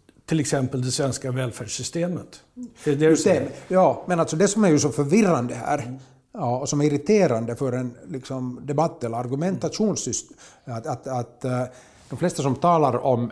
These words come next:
Speaker 2: mänskliga rättigheter och människosyn och <clears throat> värdegrund, liksom, aldrig bryr sig att öppna upp de här begreppen
Speaker 1: Mm.
Speaker 2: och tänka igenom, just som vi här nu har gått igenom, liksom, vad det betyder och vilka konsekvenser det har.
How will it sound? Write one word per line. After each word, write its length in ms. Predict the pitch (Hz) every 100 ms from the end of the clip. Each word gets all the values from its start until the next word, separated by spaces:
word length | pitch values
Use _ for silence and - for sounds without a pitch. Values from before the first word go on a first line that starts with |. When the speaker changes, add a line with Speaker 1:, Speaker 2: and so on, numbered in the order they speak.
| -
Speaker 2:
mänskliga 380 | 147 123 120 120
rättigheter 760 | 139 - 104 117 113 110 107
och 320 | 107 104 107
människosyn 840 | 147 123 107 117 113 113 - 107 107
och 480 | - 127 110 107 - - _ _ -
<clears throat> 460 | 220 220 - -
värdegrund, 680 | 175 185 120 113 120 117 117 139
liksom, 280 | 127 - 147
aldrig 220 | 175 156 117
bryr 340 | 151 175 156
sig 200 | - 117
att 220 | 110 -
öppna 380 | 143 135 123 120
upp 260 | 165 170 170
de 220 | 120 98
här 320 | 104 110 98 - _ _
begreppen 840 | 120 117 160 196 - - - 123 123 _ -
Speaker 1:
Mm. 260 | 117 110
Speaker 2:
och 120 | 123 156
tänka 380 | 160 131 127 131
igenom, 360 | 160 147 117
just 180 | 135 -
som 120 | 127
vi 120 | 139
här 280 | 123 139 127 143
nu 280 | 135 131 127
har 100 | 127
gått 200 | 143 151
igenom, 240 | 175 127
liksom, 220 | 113 123 113
vad 100 | 135
det 40 |
betyder 320 | 123 123 165 127
och 80 |
vilka 120 | 120 113
konsekvenser 640 | 139 123 135 175 160 113
det 60 | 107
har. 200 | 110